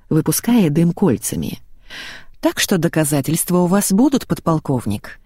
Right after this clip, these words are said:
и вы сможете их приобщить. Жаль, рано уходите на пенсию. Это дело обещало бы вам новое звание».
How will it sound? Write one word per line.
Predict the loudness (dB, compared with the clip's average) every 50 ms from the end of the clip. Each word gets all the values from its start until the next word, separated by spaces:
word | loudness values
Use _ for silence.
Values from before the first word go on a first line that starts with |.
| _ 2
и | 4 4
вы | 6 4
сможете | 4 4 4 4 4 4 2 0 0 -2
их | -2 -2 -2
приобщить. | 0 0 0 2 2 2 2 0 0 -2 -4 -8 -8 -10 -18 -20 -20 -20 -20 -18 -18 -16 -16 -18 -18 -20 -20 -20 -20 -10 -2 2
Жаль, | 4 4 6 6 6 6
рано | 6 6 6 6 6 6 4
уходите | 4 4 4 4 4 4 4 4 4
на | 4 4 4 4
пенсию. | 4 2 2 2 2 0 -2 -2 -4 -8 -10 -12 -20 -20 -20 -20 -20 -20 -20 -20 -20 -20 -8 -2
Это | 0 0 2 2 2 2
дело | 2 4 4 6 6 6 6
обещало | 4 4 2 2 2 2 4 4 4 4 4
бы | 4 4
вам | 4 4 4 4
новое | 4 4 4 4 4 4 4
звание». | 2 2 4 4 4 4 4 2 0 -2 -4 -8